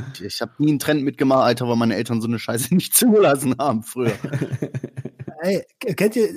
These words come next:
Speaker 2: Nintendo, Super Nintendo? Bei mir kam, äh, fünfundachtziger Jahrgang, irgendwann gab's Super Nintendo und vorher gab's den N E S. Und alle hatten Super Nintendo, meine Mutter hat mir ein N E S gekauft.
Speaker 1: Boah.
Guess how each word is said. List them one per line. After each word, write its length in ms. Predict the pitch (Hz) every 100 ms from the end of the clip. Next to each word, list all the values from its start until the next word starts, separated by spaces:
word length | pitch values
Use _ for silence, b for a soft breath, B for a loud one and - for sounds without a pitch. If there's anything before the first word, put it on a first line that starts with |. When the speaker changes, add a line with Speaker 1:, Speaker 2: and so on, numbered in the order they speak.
| 165
Speaker 2:
Nintendo, 440 | 170 185 240 240
Super 300 | 135 226 233
Nintendo? 320 | 175 131 123 - 160
Bei 160 | 147 190
mir 140 | 262
kam, 360 | - 226 214 214
äh, 400 | 180 180 175 175 143
fünfundachtziger 800 | 208 226 185 - 175 160 170 180
Jahrgang, 480 | 180 240 233 226 208 B B
irgendwann 360 | 190 202 180 170
gab's 180 | 165 127
Super 240 | 151 151
Nintendo 380 | 131 120 110 113
und 120 | 135 131
vorher 260 | 185 175
gab's 220 | 156 151
den 100 | 151
N 160 | 139 131
E 100 | 127
S. 300 | - - - B _ _ _ _ _
Und 240 | 156 160
alle 320 | - 214 226 185
hatten 260 | 196 180
Super 260 | 151 180 160
Nintendo, 420 | 135 135 135 151
meine 200 | 139 143
Mutter 220 | 147 151 147
hat 140 | 147
mir 80 | 147
ein 80 | 156
N 180 | 147
E 100 | 147
S 220 | 147 147 -
gekauft. 500 | 143 110 95 - _ _ _
Speaker 1:
Boah. 1040 | 117 117 110 107 107 104 98 73 50 -